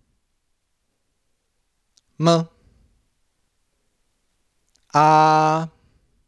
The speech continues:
M. M.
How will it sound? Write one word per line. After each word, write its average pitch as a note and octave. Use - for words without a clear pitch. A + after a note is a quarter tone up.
M. E3+
M. E3